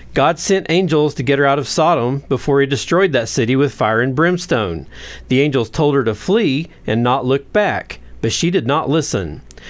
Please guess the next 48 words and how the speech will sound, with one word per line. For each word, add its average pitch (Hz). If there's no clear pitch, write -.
She -
disobeyed 156
and 127
lost 147
her 180
life 123
when 135
she -
was 117
turned 190
into 151
a 110
pillar 151
of 139
salt. 110
Apparently, 190
she 165
loved 156
Sodom. 113
She -
did 147
not 151
want 165
to 165
leave 170
it, 92
did 131
not 131
want 135
to 143
give 135
up 147
her 156
worldly 151
goods, 143
and 110
did 120
not 156
believe 170
God 147
would 147
destroy 143
that 117
loathsome 107
place. 117
So 139
while 123
fleeing, 165